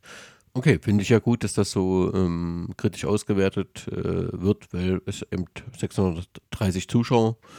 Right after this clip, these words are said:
und, ähm, klar gucken alle auf die Wismut, ne? Und da ist das auch in der Regel dann nicht ganz so,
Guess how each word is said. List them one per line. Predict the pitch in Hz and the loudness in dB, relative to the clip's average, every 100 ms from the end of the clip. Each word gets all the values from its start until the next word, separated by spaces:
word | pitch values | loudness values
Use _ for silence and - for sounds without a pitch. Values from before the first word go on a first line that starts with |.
| - - - - _ | -18 -18 -18 -20 _
und, | - 101 90 85 - | 0 2 4 0 -2
ähm, | 101 92 85 82 82 82 | -2 0 0 -2 -4 -6
klar | - 92 92 92 - - | -4 -2 0 -2 -6 -8
gucken | - 107 101 | -4 -2 2
alle | 113 123 | 4 4
auf | 117 | 4
die | - 113 | -2 0
Wismut, | 120 131 123 117 - - | 0 2 2 2 -4 -10
ne? | 90 123 120 | 2 4 4
Und | 98 | 2
da | 87 | 0
ist | 92 | -2
das | 92 | -4
auch | - 98 | -2 -2
in | |
der | 87 | 0
Regel | 90 90 | 0 0
dann | 90 | -2
nicht | 90 - | -4 -4
ganz | 90 - | -4 -4
so, | 104 | -10